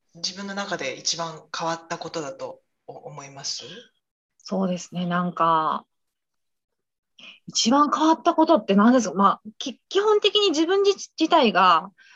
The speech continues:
Speaker 2: あの、性教育を受けてきたっていう記憶がない人なので、
Speaker 1: うんうんうんうん。
Speaker 2: まあ、立場として学校の先生になったから、教える側に急になるっていうところで、そこの、まあ、面白さはあったんですね。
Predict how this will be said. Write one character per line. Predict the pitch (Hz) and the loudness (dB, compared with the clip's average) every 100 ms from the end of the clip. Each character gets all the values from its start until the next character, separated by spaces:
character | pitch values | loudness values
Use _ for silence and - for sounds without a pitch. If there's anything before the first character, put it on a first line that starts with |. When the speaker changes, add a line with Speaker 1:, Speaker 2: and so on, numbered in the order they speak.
| _ | _
Speaker 2:
あ | 180 180 | -6 -4
の、 | 175 170 165 | 0 0 0
性 | 165 262 277 | 2 6 6
教 | 277 277 | 6 2
育 | 214 185 | 2 2
を | 160 | 0
受 | 170 294 | 0 -4
け | |
て | 320 | -4
き | 311 - | -6 -4
た | 226 | -2
っ | 208 _ - | -2 _ -8
て | |
い | 175 160 | -6 -4
う | |
記 | - | 2
憶 | 247 233 | 2 4
が | 220 | 2
な | 220 247 | 4 4
い | 208 | 2
人 | 180 | -2
な | 156 147 | -4 -6
の | 139 | -2
で、 | 165 156 143 - | 0 0 -2 -10
Speaker 1:
う | 208 | -18
ん | 214 | -14
う | 196 190 | -12 -12
ん | |
う | 190 170 | -14 -8
ん | |
う | |
ん。 | |
Speaker 2:
ま | - 254 | -4 -2
あ、 | |
立 | 349 359 | -2 2
場 | 349 | 2
と | 302 | 2
し | 302 | -2
て | - 311 | -6 -4
学 | 247 294 | 0 0
校 | - 320 | 0 -2
の | |
先 | 330 339 | -2 -6
生 | 320 | -6
に | |
な | 311 | -6
っ | 349 | -4
た | - | -4
か | 330 320 | -4 -2
ら、 | 349 320 | 0 0
教 | 240 311 | -2 -4
え | 311 | -4
る | |
側 | 302 311 | -4 -4
に | 294 - _ | -6 -12 _
急 | - 349 | -4 -2
に | 339 | 0
な | 320 | 2
る | 226 | 0
っ | - _ - | -2 _ -4
て | 214 | -4
い | |
う | 226 | -2
と | 262 | -2
こ | 269 | -2
ろ | 294 | -2
で、 | 330 214 160 _ _ _ _ _ - | -2 -2 -4 _ _ _ _ _ -12
そ | - | -4
こ | 349 | 0
の、 | 359 | 4
ま | 339 | 4
あ、 | |
面 | 214 233 | 6 4
白 | 262 220 | 4 4
さ | 185 | 4
は | 165 | 4
あ | |
っ | - | 2
た | |
ん | 151 | -6
で | |
す | - 160 | -6 -6
ね。 | 170 | -6